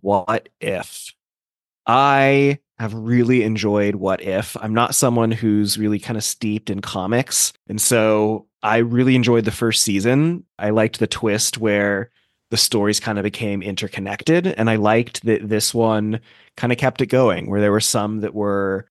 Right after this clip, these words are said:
not directly connected and then some others that very much were directly connected. But in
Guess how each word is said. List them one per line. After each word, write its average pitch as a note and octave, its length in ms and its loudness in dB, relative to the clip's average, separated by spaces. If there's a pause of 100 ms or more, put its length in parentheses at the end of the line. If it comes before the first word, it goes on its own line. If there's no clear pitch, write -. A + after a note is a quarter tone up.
not F3 460 0 (180)
directly F#3+ 340 0
connected E3+ 520 0
and C3 260 -2
then C3+ 260 -2
some B2+ 200 0
others A#2+ 320 2
that G#2 160 0
very G#2+ 260 2
much G2+ 280 -2
were G2 360 -4
directly - 680 -8
connected. - 600 -10 (420)
But A#2 540 0 (160)
in A#2+ 380 4